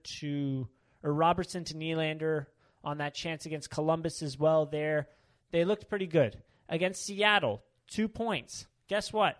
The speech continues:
He was also minus three. Guess what? The fourth goal, he did the flamingo, trying to block a shot. Lazy, lazy, lazy in a tie game in the third period.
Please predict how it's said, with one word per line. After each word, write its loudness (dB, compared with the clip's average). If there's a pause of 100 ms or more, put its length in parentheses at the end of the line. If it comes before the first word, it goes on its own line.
(160)
He -4
was 2
also 6
minus -2
three. -2 (360)
Guess 0
what? 4 (180)
The 0
fourth 8
goal, 8
he -4
did 4
the 6
flamingo, 0 (260)
trying 2
to 2
block 4
a -2
shot. 4 (640)
Lazy, 2 (120)
lazy, 2
lazy 2 (220)
in -2
a 0
tie 0
game -4
in -8
the -2
third 0
period. 0